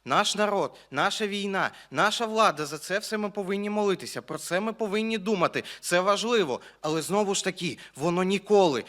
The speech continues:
ніколи не має бути першочерговим пріоритетом,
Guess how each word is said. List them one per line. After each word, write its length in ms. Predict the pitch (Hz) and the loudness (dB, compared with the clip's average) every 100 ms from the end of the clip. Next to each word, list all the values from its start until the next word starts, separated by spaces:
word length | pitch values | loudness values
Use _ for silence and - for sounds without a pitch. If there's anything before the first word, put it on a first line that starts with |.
| - | -6
ніколи 640 | 156 190 185 180 214 220 156 | -2 -2 0 6 8 8 6
не 160 | 143 | 2
має 360 | 170 185 196 185 | 4 6 6 4
бути 360 | 156 202 202 196 | 0 -4 -4 -4
першочерговим 1000 | - 180 202 196 196 196 165 202 196 185 | 4 4 4 2 -4 -2 2 4 2 2
пріоритетом, 760 | 185 180 175 202 208 185 | 2 2 2 2 2 2